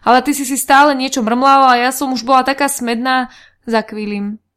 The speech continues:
Okamih na mňa mlčky hľadí. Oči má zvraštené, pery rovné, ako by ich niekto rysoval podľa pravítka. Ale jeho oči sú modré ako dve horské jazerá vo Švajčiarsku. Kiež by som bola teraz radšej tam.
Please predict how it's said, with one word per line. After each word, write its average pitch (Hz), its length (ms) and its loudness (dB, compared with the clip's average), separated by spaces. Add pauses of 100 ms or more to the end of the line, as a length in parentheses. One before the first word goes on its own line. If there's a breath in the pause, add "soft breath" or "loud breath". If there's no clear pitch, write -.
(200)
Okamih 294 340 2
na 262 140 0
mňa 269 100 -2
mlčky 247 400 -4
hľadí. 233 480 -10 (160)
Oči 254 160 -2
má 240 160 0
zvraštené, 226 840 -2
pery 214 220 -4
rovné, 214 480 -4 (240 loud breath)
ako 247 180 2
by 277 120 0 (180)
ich - 80 -14
niekto 254 480 -2
rysoval 233 480 -4
podľa 226 240 -4
pravítka. 202 540 -6 (340)
Ale 254 240 4
jeho 254 160 0
oči 285 160 -4
sú 247 160 -4
modré 240 320 -2
ako 233 240 -2
dve 214 140 -4
horské 233 340 -6
jazerá 220 320 -2
vo 214 160 -6
Švajčiarsku. - 760 -12 (340)
Kiež 302 240 2
by 269 140 0
som 240 180 0
bola 247 240 4
teraz 240 240 -2
radšej 233 400 -2
tam. 202 320 -6